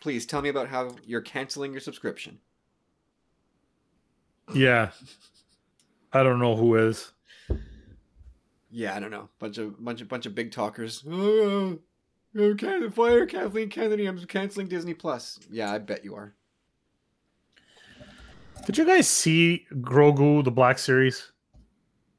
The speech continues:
Speaker 1: Uh, we have three of them in this house.
Speaker 2: No, no, not, not the little one. The, uh, sorry, the Hot Toys collectible.
Speaker 1: Oh God, it's like a clone of, uh, it's, it's exactly the same thing.
Speaker 2: It looks exactly the same.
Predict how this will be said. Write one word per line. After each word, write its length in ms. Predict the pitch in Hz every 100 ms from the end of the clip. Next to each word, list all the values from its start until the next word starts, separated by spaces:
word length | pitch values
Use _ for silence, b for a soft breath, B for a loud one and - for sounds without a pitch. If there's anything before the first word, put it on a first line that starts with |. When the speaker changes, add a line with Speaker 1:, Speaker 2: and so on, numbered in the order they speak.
| _ _ _ _ -
Speaker 1:
Uh, 340 | 135 135 127 110 107
we 100 | 127
have 140 | 139 -
three 260 | - 127
of 60 | 180
them 100 | 123
in 60 |
this 160 | 101 98
house. 340 | 110 151 - _ _ _ _ _ _ _ _ _ _ _ _ _ - - - -
Speaker 2:
No, 160 | 156 160
no, 160 | 170
not, 300 | 175 190 180
not 260 | 170 170 196
the 100 | 190
little 280 | 170 175 151
one. 380 | 127 110 110 - - _ _ _ _ _ _ - - -
The, 100 | 147
uh, 240 | 156 156
sorry, 240 | 139 156 143
the 100 | 131
Hot 240 | 151 151
Toys 260 | 151 139 -
collectible. 580 | 139 131 131 110 107 - _ _ _ _ _ -
Speaker 1:
Oh 120 | 131
God, 300 | 120 107 117
it's 160 | 104 113
like 140 | 120
a 60 | 107
clone 400 | - - 123 131
of, 280 | 117 110 101
uh, 120 | 117 117
it's, 300 | 131 120 -
it's 220 | - 139
exactly 440 | 123 101 - - 151
the 100 | 135
same 200 | 147 123
thing. 280 | 156 160 - _ _ _ -
Speaker 2:
It 80 | 143
looks 260 | 127 131 139
exactly 800 | 104 98 - 127 123 - 131
the 100 | 120
same. 440 | 113 - 123 117